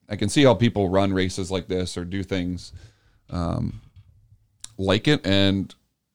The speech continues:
I also read a book last year called The Comfort Crisis, which is all about how comfortable we are and we need to kinda push ourselves outside our comfort zone. So this was definitely <laughs> doing that. Um, and for me at age thirty-nine and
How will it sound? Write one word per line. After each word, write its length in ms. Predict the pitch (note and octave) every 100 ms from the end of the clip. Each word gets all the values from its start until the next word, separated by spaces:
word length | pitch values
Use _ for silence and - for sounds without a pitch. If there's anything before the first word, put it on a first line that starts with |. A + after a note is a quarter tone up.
| _ _ -
I 100 | G#2
also 220 | G2+ G2+
read 160 | G2
a 60 | F#2
book 300 | F2+ F#2+ -
last 360 | F#2 F#2 F2+ F#2+
year 140 | F2+
called 200 | E2+ D#2+
The 80 | E2
Comfort 360 | B2+ B2 A#2
Crisis, 500 | - A2 G#2 - F2+
which 160 | F2+ -
is 220 | E2+ - -
all 180 | - F2
about 360 | E2+ F2 E2+ -
how 160 | F2 E2+
comfortable 500 | - A#2 A2 G#2 G2
we 140 | G2
are 280 | F#2 F#2 F2+
and 120 | E2+
we 80 | E2+
need 160 | E2+ E2
to 80 | F#2
kinda 200 | F2 E2+
push 280 | - A#2
ourselves 500 | G#2 F#2+ G2+ F#2 F2+
outside 300 | E2+ E2 E2+
our 80 | E2
comfort 380 | - F#2+ F2+ E2
zone. 340 | F2 F2 E2+
So 360 | - F2 F2 E2 _ _ _ -
this 220 | A2+ G#2
was 160 | G2 F2
definitely 600 | F#2 F2+ F#2+ F2 F2+ F2 - -
<laughs> 260 | G2 - -
doing 280 | G#2+ G2+ F#2+
that. 340 | G2 D#3 - - - - -
Um, 560 | - G2+ F2+ F2+ F2+ F2+ _ _ _ _ - -
and 240 | F#2+ F2+
for 120 | - F#2+
me 280 | G2+ A2+
at 220 | G2 F2 - _ _
age 400 | - F#2 F2 -
thirty-nine 680 | - G2 F#2+ F2+ F#2 A2+ A2+
and 340 | F2+ E2 F2+